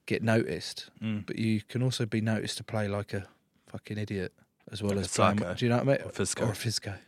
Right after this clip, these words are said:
Speaker 2: Yeah.
Speaker 1: <laughs> Fuck
Speaker 2: Joe
Speaker 1: yeah.
Speaker 2: Mallet, that guy's a fizco, I'll
Speaker 1: That's,
Speaker 2: tell you.
Speaker 1: he's a right fizco, that one. Oh, God, why have I told you that one?
Speaker 2: As far as, like, 'cause you,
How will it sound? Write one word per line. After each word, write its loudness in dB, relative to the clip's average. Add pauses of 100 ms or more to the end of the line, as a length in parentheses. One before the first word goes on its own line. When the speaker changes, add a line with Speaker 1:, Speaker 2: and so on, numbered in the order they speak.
(120)
Speaker 2:
Yeah. -10
Speaker 1:
<laughs> -14
Fuck -4
Speaker 2:
Joe 2
Speaker 1:
yeah. 8
Speaker 2:
Mallet, 4
that -2
guy's -4
a -10
fizco, -6
I'll -14
Speaker 1:
That's, -4
Speaker 2:
tell -2
you. -4
Speaker 1:
he's 2
a -4
right -2
fizco, -8
that -10
one. -12 (360)
Oh, -2 (180)
God, -2
why -4
have -6
I -8
told -10
you -8
that -8
one? -12 (400)
Speaker 2:
As -2
far 2
as, 0
like, -2
'cause -4
you, -10